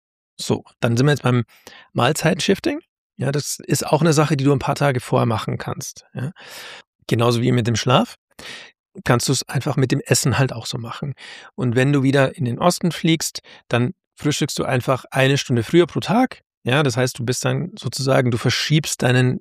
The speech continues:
ganzen Rhythmus schon so ein bisschen in die eine Richtung. Und wenn du in den Westen fliegst, dann ist eher tendenziell früher, äh, später, sorry. Ähm, so, <laughs> da muss man aufpassen, <laughs> dass man da nicht durcheinander kommt. Genau.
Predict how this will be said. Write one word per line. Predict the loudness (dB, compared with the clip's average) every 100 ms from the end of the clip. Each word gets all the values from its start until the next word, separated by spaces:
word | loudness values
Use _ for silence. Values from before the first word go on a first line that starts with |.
| _ -4
ganzen | 0 0 0 0
Rhythmus | 0 -2 0 0
schon | 0 2 2 0 -6
so | -4
ein | -2
bisschen | -2 -2 -2
in | -2
die | -2
eine | 2 4
Richtung. | 4 2 0 -2 -12 -14 -16 -8
Und | 0 0 0
wenn | -2 2 2
du |
in | 4
den | 4
Westen | 4 2 0
fliegst, | 2 2 0 -8 -16 -20 -20 _
dann | 0 0 -4 _ _ _ -14
ist | -10 -10 -14 -20
eher | -2 2 2
tendenziell | 2 0 0 -2 -4
früher, | -2 -2 -2 -4 _ _ _
äh, | 0 0 0
später, | 0 0 -2
sorry. | -6 -10 -16 _ _ -20 -20 -4
Ähm, | 2 4 4 4 0 -2 -8 _ _ -14
so, | -2 -2 -2 -8 -18
<laughs> | -12 -12 -10 -6
da | -4
muss | -2 0
man | 2
aufpassen, | 2 2 2 0 0 -4
<laughs> | -2
dass | -2 -2
man | -8
da | -4 -6
nicht | -6 -8 -4
durcheinander | -2 -2 -2 -4 -8 -8
kommt. | -6 -6 -8 -18 -14 -12 -12 -12 -2
Genau. | 0 2